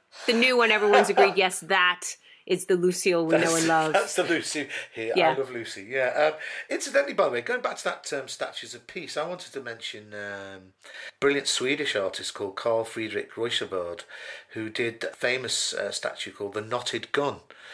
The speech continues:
Speaker 2: She's outside the, um, U N headquarters in New York, but there's, there's over thirty copies of it, um, ten in Sweden and one even in Beijing, which is ironic. And it is basically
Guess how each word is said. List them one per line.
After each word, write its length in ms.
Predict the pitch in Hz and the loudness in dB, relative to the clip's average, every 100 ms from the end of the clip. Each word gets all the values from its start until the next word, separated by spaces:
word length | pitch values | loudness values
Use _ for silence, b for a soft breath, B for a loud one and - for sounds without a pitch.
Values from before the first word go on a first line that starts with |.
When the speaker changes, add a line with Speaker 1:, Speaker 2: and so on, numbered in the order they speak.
| B B B | B B B
Speaker 2:
She's 280 | - 113 - | -6 -4 0
outside 480 | 110 - 120 110 107 | -2 0 2 2 0
the, 340 | 110 104 104 | -6 -6 -4
um, 400 | 101 101 104 101 - | -2 -2 -4 -6 -8
U 220 | 107 107 | -4 0
N 280 | 104 101 98 _ | -2 -4 -16 _
headquarters 440 | 104 104 101 95 95 | -14 -10 -8 -8 -8
in 120 | 95 | -8
New 80 | 98 | -6
York, 240 | 98 - | -6 -6
but 80 | 104 | -6
there's, 320 | 107 - - B B - | -4 -4 -4 B B -8
there's 160 | 123 | 0
over 220 | 135 127 | 2 2
thirty 500 | 127 - 139 135 131 | -2 2 4 4 2
copies 400 | 127 139 127 120 | -4 -4 -4 -6
of 140 | 101 95 | -6 -6
it, 260 | 95 - - | -10 -12 -10
um, 260 | 95 92 B B B B | -10 -12 B B B B
ten 200 | - 120 | -6 -4
in 100 | 104 | -4
Sweden 460 | 98 - 101 95 95 | -4 -4 -6 -8 -10
and 280 | 92 92 92 | -14 -14 -20
one 300 | 104 120 123 | -6 -4 -2
even 300 | 113 110 101 | -4 -6 -8
in 100 | 98 | -6
Beijing, 460 | 95 98 95 107 110 | -2 -2 -2 -6 -8
which 200 | 95 - | -8 -8
is 80 | 87 | -6
ironic. 460 | 90 90 92 78 B B B - | -8 -8 -12 -12 B B B -4
And 140 | 123 | -2
it 140 | 120 | -2
is 120 | 135 - | -4 2
basically 800 | 156 165 165 110 107 101 104 | 4 4 2 -4 -6 -6 -8